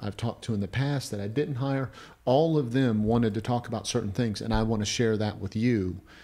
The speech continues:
And then as you're talking to them through the conversation, because you said that in the beginning, as you're talking to them through the conversation, they're gonna say, "Oh, yeah, well, I really think this is important," or, "I've run into this before," or, "This is what,"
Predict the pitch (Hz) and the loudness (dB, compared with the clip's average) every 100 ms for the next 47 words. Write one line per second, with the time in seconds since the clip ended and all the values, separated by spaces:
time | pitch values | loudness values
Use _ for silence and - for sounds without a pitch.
0 | - - - 123 117 143 185 139 - 131 | -18 -20 -4 0 2 2 2 0 -2 0
1 | 160 156 156 151 160 165 156 113 101 98 | 0 0 -2 -2 -2 0 0 -2 -2 -4
2 | 101 101 101 - 127 120 127 117 107 - | -4 -4 -4 0 0 2 0 0 -2 -2
3 | 139 127 95 92 107 - 147 151 165 151 | 0 -2 -6 -6 -6 0 2 2 0 0
4 | 160 143 127 120 110 104 104 135 165 98 | 2 2 2 0 0 0 0 0 0 -4
5 | 104 - - - - - - - - 139 | -8 -12 -20 -20 -20 -20 -20 -16 2 4
6 | 151 165 - 196 170 127 104 117 113 127 | 6 2 0 -4 0 -2 0 -2 2 0
7 | 113 127 113 107 139 131 117 113 113 127 | 2 2 2 2 0 2 0 2 2 0
8 | - 147 131 110 107 117 127 113 123 110 | 2 4 4 2 2 4 4 4 2 0
9 | 107 - 107 98 110 98 107 110 120 117 | 0 2 2 2 2 2 2 4 4 4
10 | 113 107 107 - - 110 101 104 104 117 | 4 4 2 -2 0 0 2 2 2 2
11 | 123 110 110 | 2 0 -2